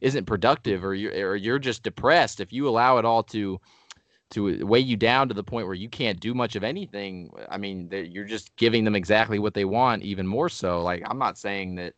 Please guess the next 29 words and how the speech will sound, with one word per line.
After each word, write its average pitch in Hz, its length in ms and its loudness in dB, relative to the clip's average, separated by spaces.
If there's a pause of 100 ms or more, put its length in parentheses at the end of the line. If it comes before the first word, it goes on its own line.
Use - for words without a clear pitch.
(540)
you - 100 -12
know, 90 60 -10
you're 92 180 -6
gonna 98 140 -2
be 98 80 6
able 90 120 6
to 78 80 -10
f-, - 380 -16
fucking 90 360 -2
change 104 300 0
the 87 140 -6
world, 95 640 4 (140)
you 98 160 -6
know, 95 300 -2
if 85 180 -4
you, 85 320 -4
if 87 120 -8
you 87 140 -8
manage 92 460 0
to, 85 320 0 (540)
uh, 82 360 2 (520)
you 90 120 -2
know, 78 240 -2 (200)
channel 110 340 6
all 98 240 8
that 98 240 2
into 85 120 -8
something 95 300 -6
productive. 95 460 -2